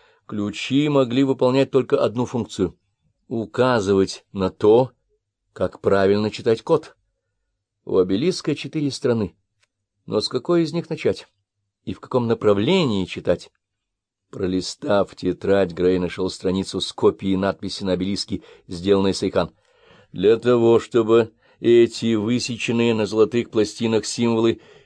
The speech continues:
имели такое важное значение, они должны где-то встречаться на обелиске». И действительно, вот они, Грей обвёл их кружком. Эта последовательность встречается только один раз.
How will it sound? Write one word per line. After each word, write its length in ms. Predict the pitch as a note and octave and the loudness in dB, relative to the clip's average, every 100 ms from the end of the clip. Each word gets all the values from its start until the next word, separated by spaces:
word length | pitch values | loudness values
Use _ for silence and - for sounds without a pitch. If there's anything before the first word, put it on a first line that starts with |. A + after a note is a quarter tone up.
| - | -8
имели 240 | A2+ A#2 | 0 2
такое 340 | A2 A2 A2+ A2 | 0 2 4 6
важное 400 | A#2+ A2 A2 G#2+ | 4 2 2 0
значение, 540 | G#2 - A2+ A#2+ A#2 _ _ _ | -2 0 2 2 0 _ _ _
они 300 | G2+ G2 G#2 | -2 0 2
должны 340 | G2+ G2+ F#2+ G#2 | 2 2 2 -4
где-то 440 | F2+ A2 - A2 | 0 0 2 0
встречаться 600 | - A2+ F#2+ A#2 A2 A#2+ | -2 -8 0 0 2 0
на 120 | A2+ | 2
обелиске». 500 | A#2 A#2+ C#3+ - - - _ _ _ _ _ _ - | 2 0 -2 -2 -6 -10 _ _ _ _ _ _ -8
И 140 | F#2+ | -8
действительно, 680 | E2+ - - F#2 E2 E2 - _ _ _ _ _ _ - | -8 -12 -8 -8 -6 -10 -10 _ _ _ _ _ _ -2
вот 360 | G#2 F#2+ - _ _ _ | 0 0 -6 _ _ _
они, 320 | F#2 F2 D#2+ _ _ _ _ - | -6 -6 -8 _ _ _ _ -12
Грей 280 | E2+ F2 | -4 -4
обвёл 280 | D2+ C#2+ F2 | -4 -4 -4
их 100 | E2+ | -4
кружком. 360 | - - F2 - _ _ _ _ _ _ _ _ _ - | -10 -10 -8 -10 _ _ _ _ _ _ _ _ _ 0
Эта 420 | A2+ A#2+ B2 G#2+ | 2 2 2 0
последовательность 1080 | A2 G2+ - - A2+ G#2+ G2 F2+ E2+ - - | 4 2 0 -2 0 2 0 -2 -6 -8 -14
встречается 680 | - F#2 - F#2 F2 E2+ - | -16 -16 -4 0 2 0 -6
только 260 | F2+ F#2 - | -6 -10 -10
один 320 | F#2+ F#2 F2+ | -10 -6 -6
раз. 320 | E2 - - | -6 -10 -16